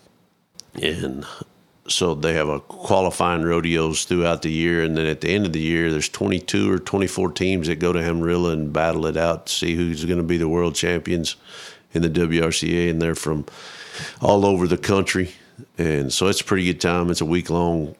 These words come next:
rodeo, big trade show, and different things in entertainment. And so we go up there in November to that. Um,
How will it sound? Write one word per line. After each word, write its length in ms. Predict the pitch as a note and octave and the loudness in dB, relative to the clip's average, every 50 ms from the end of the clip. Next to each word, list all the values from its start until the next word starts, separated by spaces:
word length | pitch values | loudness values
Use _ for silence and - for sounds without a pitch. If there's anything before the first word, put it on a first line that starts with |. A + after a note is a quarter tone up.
| _ | _
rodeo, 640 | - F2 F2 F2 D#2 E2 D#2+ D#2+ E2 E2+ E2+ D#2+ D2+ C2 - - - | 0 2 2 2 2 2 2 2 2 2 2 0 -2 -4 -8 -12 -4
big 220 | - F2 F2 E2 - | -2 0 0 0 -2
trade 300 | - - F2 F2 E2+ - | -2 0 0 0 0 -2
show, 420 | - - E2 D#2+ E2 D#2+ D#2 D2 C2 | -2 0 0 0 0 0 0 -2 -4
and 80 | - - - - - - - | -8 -12 -18 -20 -20 -4 -2
different 340 | F#2 F2 - D#2 C#2+ - | 0 0 0 -2 -6 -4
things 440 | - E2+ E2 D#2+ E2 D#2 - - - | -2 -2 0 0 -2 -2 -2 -4 -4
in 220 | - - E2+ D#2+ - | -4 -4 -6 -4 -2
entertainment. 640 | - F#2 F2+ E2+ - - E2+ F2 F2 F2 F2 F2 - - - - | 0 0 0 0 -2 -2 -2 -2 0 -2 -2 -4 -4 -8 -10 -8
And 320 | - E2+ D#2 C#2+ C#2+ - - | -4 -4 -2 -2 -4 -4 -6
so 320 | - - - D#2 - - - - - - - - - - - - - - - | -4 -4 -4 -4 -4 -6 -12 -18 -20 -18 -16 -16 -14 -14 -14 -16 -6 -2 0
we 80 | A2+ | 2
go 160 | G#2 A2 G#2+ | 4 6 6
up 100 | G#2 F2 | 4 4
there 160 | - G#2+ G#2+ G#2 | 4 2 4 4
in 60 | G2+ | 4
November 420 | G2+ F#2+ F2+ G#2 G#2+ G#2+ G#2 G2 | 2 2 2 2 2 2 2 2
to 80 | F#2 F2+ | 0 2
that. 440 | E2 F#2+ G2+ G#2+ A2+ A2+ - - - - | 2 2 2 4 2 0 -2 -4 -10 -8
Um, 480 | - F2 F2+ E2 D2+ C#2+ C2+ C2 B1 | -4 -2 -2 0 0 -2 -4 -6 -8